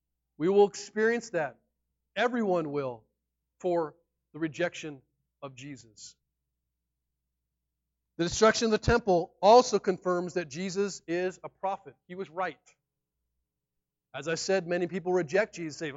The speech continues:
"None of this stuff has come fulfilled. When did this happen?" And I would argue that if you understand A D seventy and the time period prior to that,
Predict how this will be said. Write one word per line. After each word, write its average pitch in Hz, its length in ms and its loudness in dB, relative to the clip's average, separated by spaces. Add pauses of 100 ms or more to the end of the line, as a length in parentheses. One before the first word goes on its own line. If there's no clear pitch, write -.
(160)
"None 151 100 -6
of 170 60 -2
this 180 80 -4
stuff 208 200 0
has - 80 -18
come 214 180 -6
fulfilled. 226 540 -6
When 165 140 -6
did 196 140 -2
this 254 200 -4
happen?" 131 360 -10 (1500)
And 139 80 -10
I 151 60 0
would 165 120 6
argue 175 320 4
that 165 140 0
if 160 140 -8
you 165 100 -2
understand 170 500 -2
A 160 140 -4
D 160 120 -8
seventy 170 460 -2
and 160 100 -4
the 143 40 -8
time 165 260 -8
period 175 280 -2
prior 160 260 0
to 196 200 -12
that, 202 280 2